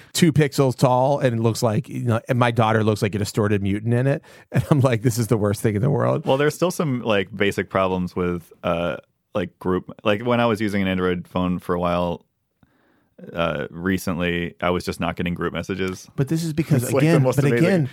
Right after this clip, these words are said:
Speaker 2: 'cause all
Speaker 1: this,
Speaker 2: my friends are on iMessage,
Speaker 1: but this
Speaker 2: and
Speaker 1: goes
Speaker 2: it's like
Speaker 1: back to that argument that we're, we're, that, like, group messaging is based on some technology. M M S and S M S are, like, from the dark ages of
Speaker 2: Right.
Speaker 1: technology. They're, like, from nineteen eighty-six or something. Like, that's when those were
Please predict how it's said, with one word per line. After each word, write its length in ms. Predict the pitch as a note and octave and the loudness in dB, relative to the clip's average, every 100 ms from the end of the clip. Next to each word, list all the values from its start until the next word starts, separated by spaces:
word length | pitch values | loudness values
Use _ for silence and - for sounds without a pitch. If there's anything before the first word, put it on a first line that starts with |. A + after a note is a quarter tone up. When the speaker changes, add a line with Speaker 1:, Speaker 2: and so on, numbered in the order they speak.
| - | -2
Speaker 2:
'cause 120 | C#3 | 2
all 60 | D3+ | 4
Speaker 1:
this, 80 | |
Speaker 2:
my 20 | C#3+ | 4
friends 200 | D3 C3+ | 0 0
are 80 | |
on 60 | B2+ | 0
iMessage, 300 | C3+ C#3 A#2+ | 0 0 0
Speaker 1:
but 100 | D#3 | 2
this 120 | G3+ | 2
Speaker 2:
and 60 | - | 2
Speaker 1:
goes 60 | |
Speaker 2:
it's 60 | A#3 | 4
like 80 | A3 | 4
Speaker 1:
back 160 | G#3 | 2
to 80 | G#3 | 2
that 100 | F#3 | 0
argument 380 | D#3+ E3+ F#3 D#3+ | 2 0 0 0
that 100 | D3+ | 2
we're, 140 | C#3 | 0
we're, 240 | C#3 C3 B2+ - B2+ | 2 0 -2 -4 -4
that, 280 | B2 - - | -4 -4 -6
like, 160 | G#2+ | -6
group 300 | G#2+ A2+ C3+ | 0 2 2
messaging 400 | A#2 B2+ - A#2+ | 2 0 0 -2
is 160 | A#2 G2+ | 0 0
based 260 | A2+ G#2+ A#2+ | -2 0 -2
on 80 | |
some 280 | A2 A2+ G#2+ - | -2 -2 -2 -2
technology. 540 | B2 A2+ A#2 A#2+ A2 - | -4 0 0 0 -2 -2
M 160 | A#2 C#3 | 0 2
M 160 | A#2+ | 2
S 300 | A2 B2 - | 2 0 -2
and 160 | A2 G#2 | -4 -2
S 220 | A2+ A#2 | -4 -2
M 160 | A#2 G#2+ | -2 -2
S 380 | G#2 D3 - - - - - - | -2 -2 -4 -16 -20 -20 -8 0
are, 100 | C#3+ | 2
like, 320 | C#3 B2+ - - - | 2 0 -4 -20 -18
from 240 | - C#3+ | 0 2
the 80 | A#2+ | 2
dark 440 | G#2 A2+ A2+ B2 | 2 2 2 2
ages 340 | A#2 G#2 B2+ A#2+ | 0 0 0 -2
of 60 | |
Speaker 2:
Right. 80 | G2 | 0
Speaker 1:
technology. 520 | A2+ - A2 A2+ G#2 | 0 2 2 2 2
They're, 120 | G#2+ C#3 | 2 2
like, 140 | D#3 | 2
from 180 | E3 B2+ | 0 2
nineteen 640 | A#2 B2 - B2+ A2 G2 - _ - | 0 -2 -2 0 0 -4 -12 _ -4
eighty-six 680 | B2+ A#2 G2+ - B2 A2+ - | -2 0 -2 -2 -2 -2 -4
or 80 | G#2+ | -4
something. 400 | - E2+ - F2 | -4 -6 -6 -4
Like, 160 | G2+ | -2
that's 200 | A#2+ A#2+ C3+ | 0 0 2
when 120 | B2 | 2
those 300 | A#2 G#2 - A2+ | 2 0 -6 -2
were 160 | A2 | -2